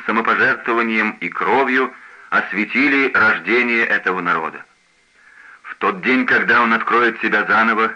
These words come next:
и повернётся спиной ко всему, чем сейчас дорожит, она будет рядом с ним, и в миг спокойствия и душевной гармонии,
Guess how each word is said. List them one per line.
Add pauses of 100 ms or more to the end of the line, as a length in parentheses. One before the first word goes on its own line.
и
повернётся
спиной
ко
всему,
чем
сейчас
дорожит, (540)
она
будет
рядом (100)
с
ним, (560)
и
в
миг
спокойствия
и
душевной
гармонии,